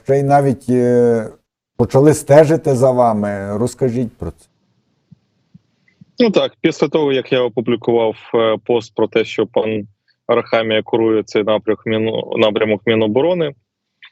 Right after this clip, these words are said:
Speaker 2: е, виникли в мене одразу в той же день, я помітив за собою стеження з осіб,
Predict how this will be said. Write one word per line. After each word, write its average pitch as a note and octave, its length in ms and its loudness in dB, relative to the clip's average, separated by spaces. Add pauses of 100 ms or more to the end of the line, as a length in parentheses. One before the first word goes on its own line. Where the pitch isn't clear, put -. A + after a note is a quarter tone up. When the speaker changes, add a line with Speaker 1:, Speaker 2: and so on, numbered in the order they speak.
(360)
Speaker 2:
е, G#2+ 540 0 (160)
виникли A#2 600 0
в G#2+ 80 -2
мене G#2+ 460 0 (580)
одразу A2+ 420 0
в - 80 -6
той A2+ 160 2
же G#2+ 120 -8
день, A2 200 0
я G#2 160 0
помітив A#2 480 -4
за G#2+ 100 -4
собою A2+ 320 -4
стеження C3+ 560 -2 (540)
з G#2+ 120 0
осіб, A#2 340 0